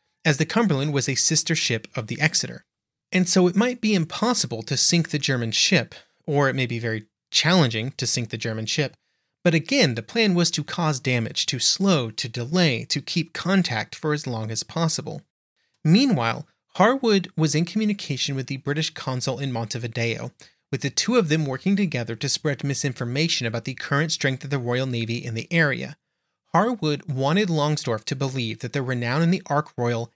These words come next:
had arrived. There were many ways in which this misinformation was spread. One of the most interesting was through the use of a simple and single telephone conversation.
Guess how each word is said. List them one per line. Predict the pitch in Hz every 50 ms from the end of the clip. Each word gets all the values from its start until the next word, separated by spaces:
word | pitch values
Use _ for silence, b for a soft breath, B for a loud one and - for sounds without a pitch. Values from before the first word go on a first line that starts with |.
| _ _ -
had | - 120 117
arrived. | 117 110 110 110 107 110 - - - - - _ _ _ _ _ _ _ _ -
There | 156 147
were | 156 151
many | 147 170 180 165
ways | 143 156 214 220 165 131 123 -
in | 151 139 131
which | 135 135 -
this | - 139 - -
misinformation | 139 135 123 - 135 127 - 135 123 120 113 - - 120 113 113
was | 110 -
spread. | - - - 175 151 120 131 - - _ _ _ _ _ _ _ -
One | 160 170 170
of | 165
the | 160
most | 147 135 123 - -
interesting | - 214 254 247 - 269 - - - 120 117 127 - _ _ _ _ _ _ _ -
was | 151 147 - - -
through | - 156 170 214
the | 208 269 240
use | 185 156 156 156 156 -
of | - - 151
a | 160 151
simple | - - - - 160 175 180 175 175 175 175 175 185 180 _ -
and | 180 175 165
single | - - - 139 139 139 143 143 131
telephone | - - - - 127 127 120 - 127 123 123 120
conversation. | - - 127 117 113 110 113 - - 117 113 110 - - - 143